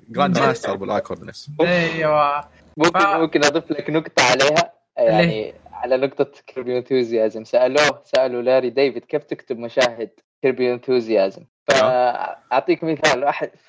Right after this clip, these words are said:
Speaker 3: شفت المشهد اللي، اللي هو جالس مع وحدة ويشكر، مع وحدة وزوجها، وزوجته، ويشكر الزوج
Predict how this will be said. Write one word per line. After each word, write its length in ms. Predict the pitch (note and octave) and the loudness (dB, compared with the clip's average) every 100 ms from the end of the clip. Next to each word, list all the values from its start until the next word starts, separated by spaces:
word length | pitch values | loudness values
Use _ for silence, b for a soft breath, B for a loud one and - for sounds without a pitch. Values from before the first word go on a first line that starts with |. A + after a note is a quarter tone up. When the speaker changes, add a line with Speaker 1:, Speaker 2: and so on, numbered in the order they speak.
| - D3 D#3 | -18 -18 -16
Speaker 3:
شفت 260 | - - A#3+ | -14 -4 -2
المشهد 440 | G#3+ G3+ F3+ D#3 | 0 0 0 0
اللي، 600 | C#3+ C3+ B2+ A#2+ A2+ - - | 0 2 4 2 0 -8 -8
اللي 680 | A#2+ A#2 A#2 A2+ A2 G#2+ G#2+ - | -4 -2 0 0 0 0 -4 -4
هو 200 | C#3 C3+ | -2 0
جالس 520 | C#3 C3+ C3 - - | 2 0 -2 -12 -14
مع 280 | A2+ - - B2 | -12 -12 -14 -6
وحدة 680 | C3 - - C3+ C#3+ D#3+ - _ _ | -4 -4 -6 -2 0 0 -6 _ _
ويشكر، 600 | C3 D#3 - - - C3 - _ - | -2 -2 -4 -10 -6 -6 -8 _ -8
مع 160 | A#2+ B2 E3 | 0 2 2
وحدة 280 | - C#3 | 0 0
وزوجها، 600 | C3 D3+ D#3+ D#3+ F#3 G3 - _ - | 2 2 2 2 0 0 -6 _ -12
وزوجته، 640 | B2 E3 C#3+ - - C3+ - _ | -2 0 0 -2 -4 -6 -6 _
ويشكر 520 | C3+ E3+ - - C#3 C3 | -2 -2 -2 -2 0 0
الزوج 420 | A#2+ C#3+ F#3 | -2 0 0